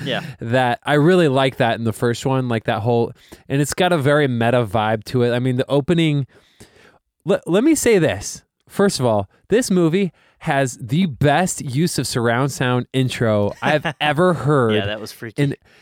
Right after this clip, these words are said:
Speaker 2: it freaked me out. So <laughs> it's, well, I can't spoil it. It's a spoiler, huh?
Speaker 1: No.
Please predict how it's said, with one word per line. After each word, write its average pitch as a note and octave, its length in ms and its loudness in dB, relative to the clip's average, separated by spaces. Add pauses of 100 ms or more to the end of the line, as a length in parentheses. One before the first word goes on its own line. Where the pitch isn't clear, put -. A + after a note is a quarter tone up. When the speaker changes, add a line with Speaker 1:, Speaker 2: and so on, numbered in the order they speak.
(260)
Speaker 2:
it D3+ 120 0
freaked - 400 0
me G3 120 4
out. G#2+ 220 0
So D#3 260 4 (500)
<laughs> - 520 -6
it's, - 180 -8 (340)
well, F#3 240 2 (120)
I E3+ 80 -2
can't A3 240 -2
spoil C4 340 0
it. B2 60 0
It's C3 120 -4
a F3 40 -4
spoiler, F3 380 0
huh? C3 260 0
Speaker 1:
No. D2+ 40 -12